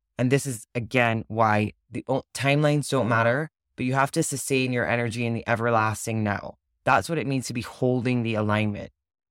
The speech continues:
So if those two things are not a match, then your desires and dreams are put on hold until they are. And once they are a match, then you get the green light from the universe, they're on dispatch and they're out for delivery.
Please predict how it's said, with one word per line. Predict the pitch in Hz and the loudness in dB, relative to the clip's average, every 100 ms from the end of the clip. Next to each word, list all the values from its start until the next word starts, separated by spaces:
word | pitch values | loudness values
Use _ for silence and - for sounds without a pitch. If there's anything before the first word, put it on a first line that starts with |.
| _ _ | _ _
So | 165 143 139 123 _ _ _ _ _ _ - | 2 4 2 -2 _ _ _ _ _ _ -4
if | 147 | 0
those | 139 165 160 | 2 2 0
two | 202 202 | -4 2
things | 165 139 135 131 - - | 4 4 2 -4 -6 2
are | 127 120 117 - | 4 6 4 0
not | 120 147 170 | 4 6 6
a | |
match, | 127 110 104 - - | 4 2 0 -4 -2
then | 135 | 0
your | 135 131 | 0 -2
desires | 127 135 143 165 147 | 2 4 4 2 -2
and | 120 | -2
dreams | 127 127 123 | 0 0 0
are | |
put | - 127 - - | 0 0 0 2
on | 117 117 | 2 2
hold | 123 117 113 107 | 0 0 0 0
until | 117 113 127 110 | 0 0 0 0
they | 104 | 0
are. | 95 - - _ _ _ _ - | -2 -4 -12 _ _ _ _ 0
And | 143 | 4
once | 151 123 | 4 4
they | 151 | 4
are | 220 | 6
a | 185 | 6
match, | 120 117 - | 6 4 0
then | 135 | -4
you | 131 | 2
get | 131 | 2
the | 123 | 2
green | 135 185 180 | 2 2 4
light | 165 - | 2 0
from | 156 | -2
the | 139 | 0
universe, | 135 120 123 127 - | 0 2 2 2 0
they're | 117 113 | 0 0
on | 110 | 2
dispatch | 110 147 - 139 98 | 2 2 4 4 4
and | 123 | 0
they're | 117 104 | 2 2
out | 92 | 2
for | 123 | 0
delivery. | 113 101 73 76 - | 0 0 0 -4 -10